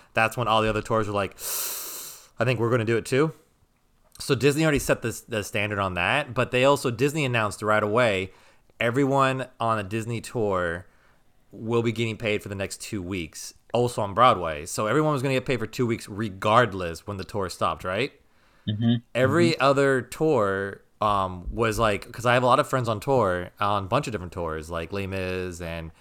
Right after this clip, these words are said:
Speaker 1: you know, Beautiful and, uh, just a few others. And, um, they were told, or even Hamilton, and they weren't told nothing. They were just told, "You need to go home. You're not gonna get paid." But they actually eventually got paid an extra two weeks out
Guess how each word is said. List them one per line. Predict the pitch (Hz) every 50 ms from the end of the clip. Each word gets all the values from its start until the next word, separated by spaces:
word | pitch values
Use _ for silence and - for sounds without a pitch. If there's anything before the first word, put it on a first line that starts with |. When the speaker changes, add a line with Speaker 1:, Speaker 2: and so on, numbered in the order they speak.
| - - - _ -
Speaker 1:
you | - 95
know, | 90 87
Beautiful | 85 90 98 95 95 95 - - 101 92 92 92 92 92 92 92 90
and, | 87 87 85 85 82 82 82 76 82
uh, | 85 85 80 78 78 - - - - - - 82 95 113 120
just | 110 98 -
a | 120 -
few | - 123 123
others. | 135 120 107 98 92 95 - - - _ _ _ _ _ _ _ _ _ _
And, | - 110 107 107 104 101 98 95 92 92
um, | 92 92 90 85 80 78 - _ _ _ _ _ _ _ _ - - - _ _
they | 113 107 104 120 117 127 143
were | 151 147 147
told, | 123 - 131 113 107 107
or | 107 123 123 120
even | 113 117
Hamilton, | 107 120 139 165 175 131 - 104 92 95
and | 98 104 113
they | 120 131
weren't | 156 165 139 -
told | 143 123 110 95
nothing. | 98 98 123 160 - - 90 71 69 - _ _ _
They | - 120
were | 139 156
just | 139 139 - -
told, | 139 120 113 101 90 101
"You | 107
need | 113 107
to | 104 101
go | 104 101 92
home. | 120 113 101 85
You're | 87 87 98
not | 98
gonna | - 98 95
get | 90 80
paid." | - 117 101 87 78 - - - - -
But | - 110
they | 120 123
actually | 139 156 151 - 147 131
eventually | 113 127 139 151 - - 131
got | 107 110 104 -
paid | - - 117 113 110 104
an | 107
extra | 107 - - 104
two | - - 127 113
weeks | 98 107 101 87 - -
out | 135 170 170 113 104 117 -